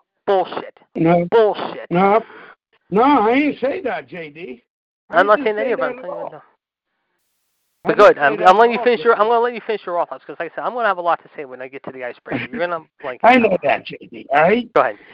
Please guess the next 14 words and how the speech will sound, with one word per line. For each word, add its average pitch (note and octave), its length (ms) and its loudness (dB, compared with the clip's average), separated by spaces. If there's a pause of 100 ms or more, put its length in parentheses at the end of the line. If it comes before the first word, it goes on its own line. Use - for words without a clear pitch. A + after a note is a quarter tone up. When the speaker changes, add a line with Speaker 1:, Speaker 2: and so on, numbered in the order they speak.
(240)
Speaker 1:
Yeah. G3+ 420 6
Speaker 2:
Um, F3+ 240 0 (1160)
I G#3 140 -2
know G3+ 180 -6
you C3 300 -10
have B2+ 180 -10
to B2+ 80 -20
do A#2 120 -20
it. - 140 -20
I F3 140 -4
know F3+ 140 -8
you C3 320 -10
do. B2+ 200 -20 (840)
Um, E3+ 500 2